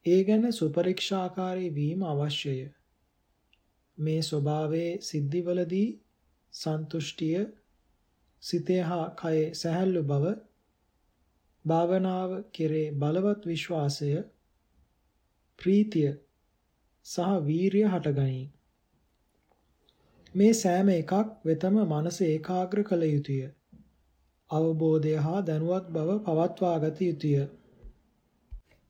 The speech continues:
දෙක. බොහෝ යෝගීහු මේ අත්දැකීම් ලබති. සක්මන් භාවනාවේදී සිය සිරුර තමන් අසලින් යන බවක් දකිතියැයි ඇතැම්හු කියති.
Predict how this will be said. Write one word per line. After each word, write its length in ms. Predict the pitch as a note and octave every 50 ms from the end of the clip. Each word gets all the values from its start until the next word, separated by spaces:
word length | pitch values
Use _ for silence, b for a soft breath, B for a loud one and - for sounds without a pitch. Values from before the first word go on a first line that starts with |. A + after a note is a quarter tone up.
| _ _ _ -
දෙක. 340 | - D#3+ D3+ E3 D#3+ - E3+ D3 - - - _ _ - - - _ _ _ _ _ _ _ _ _ _ _ _ _ _ _ _ _ _ _ _ _ _ _ -
බොහෝ 380 | D#3+ E3 E3 E3+ G#3+ A#3 A#3+
යෝගීහු 800 | G#3 E3 D#3 D#3 D#3 E3 F3+ F3 F3+ F#3+ F3 E3+ C#3+ D3+ G3 A3 A#3 A3 G#3+ -
මේ 220 | E3+ E3+ F#3 G3 G3+
අත්දැකීම් 720 | E3 D3+ D3+ D#3 E3 G#3 G#3 G#3 - G3 G3 G#3+ G#3+ G#3
ලබති. 460 | E3+ D#3+ D3+ C#3+ D3+ C#3+ - C#3+ C3 C3 - - - - - - - - - - - - -
සක්මන් 640 | - - - F3+ E3 D#3 - - G3 F#3+ F#3+ F#3
භාවනාවේදී 1120 | E3 D3+ D3 D3+ D3+ D#3 D#3+ E3 E3 D#3+ D#3+ D#3+ D#3 D#3 D3+ D3 D3 C#3+ C3+ D3+ E3+ G3+ G#3+ G#3+
සිය 260 | G#3+ - - F3 E3 E3
සිරුර 440 | D#3 - - D#3+ D3+ E3 E3 E3 F#3+ A3 G#3+
තමන් 440 | - - E3 D#3+ D#3+ F3 F3+ F3+ G3+ -
අසලින් 480 | - D3+ C#3+ - - F#3 F#3+ G3+ G3+ G3+
යන 180 | F3 D#3+ D#3+ E3+
බවක් 360 | F3+ F#3 G3 G3 G3+ A3 A#3 G#3+ - - D3+
දකිතියැයි 720 | C#3 C#3+ C#3+ C#3+ - F3 - G3 F3+ E3+ D#3+ E3 F3 G3+ G#3+ G#3+ - - - - - - - - -
ඇතැම්හු 580 | - D#3 D3+ D3 F#3+ F#3 F3+ F3+ D#3+ E3 G#3 G#3+
කියති. 440 | G#3+ - E3+ D#3 D3 C#3+ - C#3